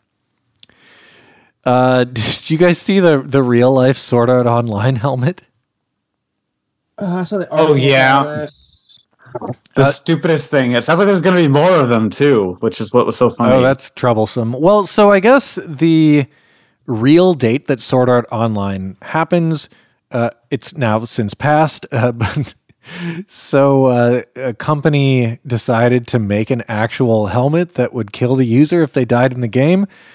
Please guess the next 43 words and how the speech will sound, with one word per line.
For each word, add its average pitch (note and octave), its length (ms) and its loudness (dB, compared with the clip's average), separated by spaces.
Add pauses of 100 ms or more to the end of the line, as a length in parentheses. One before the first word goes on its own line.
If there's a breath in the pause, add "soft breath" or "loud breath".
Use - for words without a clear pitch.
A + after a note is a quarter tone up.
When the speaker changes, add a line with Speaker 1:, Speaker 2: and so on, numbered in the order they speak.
(560 soft breath)
Speaker 1:
I G#2 460 -4 (180)
have - 460 -4
to B2 100 -2
assume A2+ 400 -4
they're G2+ 140 -6
not G2+ 240 -6
letting G2+ 260 -10
anybody F2 520 -16
use B2 220 -2
it. F#2 220 -14 (540 soft breath)
Speaker 2:
I, F3 160 0 (100)
I F3+ 120 2
think A3 340 0
it's - 280 0 (120)
all C#3+ 260 4
a C#3 80 2
joke B2+ 460 0
from B2+ 120 -6
the A2+ 100 -2
Oculus - 520 -4
people, - 320 -2
which B2+ 120 -2
is B2 120 -8
Facebook. D#2 560 -8
Speaker 1:
Well, C3+ 180 2
yes, E2+ 440 -8
and A2 340 -2
yeah, F2 320 -12
hopefully A2+ 440 -4
it F#2+ 100 -6
is F2+ 160 -10
just - 260 -12
a E2 140 -12 (180)
shit - 320 -14
post. - 380 -14 (420 soft breath)
Speaker 3:
No, F#3 140 2
Palmer G#3 320 2
Luckey F#3 240 2
is E3 100 0
no E3 80 2
longer C3 320 2
at G2 100 0
Facebook. - 520 -6